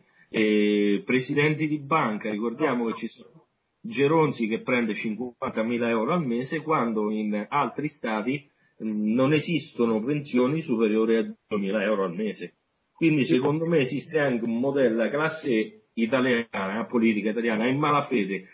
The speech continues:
sa quello che accade e quindi scarica quel costo su quel, eh, trentacinque per cento, su quel trentacinque per cento di spesa che poi alla fine fai tutte queste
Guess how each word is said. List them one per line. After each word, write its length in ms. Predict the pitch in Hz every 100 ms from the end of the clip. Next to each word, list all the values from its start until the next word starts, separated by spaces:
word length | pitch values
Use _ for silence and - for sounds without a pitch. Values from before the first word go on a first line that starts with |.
| - _
sa 260 | - 160
quello 320 | 151 170 127
che 120 | 120 143
accade 720 | 139 123 110 107 143 160 - _
e 160 | 147
quindi 340 | 147 190 147 127
scarica 560 | - - 160 131 113 107
quel 200 | 185 185
costo 340 | - 131 160
su 120 | - 180 _
quel, 560 | 143 165 180 113 - _ _ _
eh, 720 | - 104 101 101 101 98 92
trentacinque 840 | - 123 127 117 127 - 160 123 117
per 140 | 117
cento, 320 | - 143 113
su 180 | - 113
quel 280 | - 156 120
trentacinque 720 | 135 117 113 117 151 135 117
per 120 | 117 113
cento 320 | 156 117 117
di 80 | 165
spesa 440 | - 147 156 -
che 180 | 123 127
poi 260 | - 120 104
alla 220 | 107 117
fine 480 | 139 113 95 92 - - _
fai 200 | _ 120
tutte 320 | 123 170 - 120
queste 340 | 143 - 135